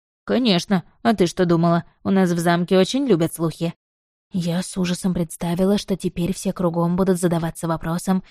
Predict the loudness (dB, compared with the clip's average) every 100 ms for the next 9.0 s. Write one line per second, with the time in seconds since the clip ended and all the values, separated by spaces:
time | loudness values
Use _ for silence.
0 | _ -6 0 0 0 -2 -2 0 0 0
1 | 0 0 0 -2 -8 -6 -6 -4 -4 -4
2 | -6 -4 -2 0 -2 -4 -8 -6 -6 -6
3 | -8 _ _ 0 2 2 0 0 0 0
4 | 0 -4 -4 -4 -4 -2 0 -4 -4 -4
5 | -4 -8 -20 _ _ _ _ 2 2 2
6 | 0 0 2 2 0 0 -2 0 0 -2
7 | -2 -4 -2 0 0 0 -4 -10 -6 -4
8 | -2 -4 -4 -8 _ _ _ -8 -6 -6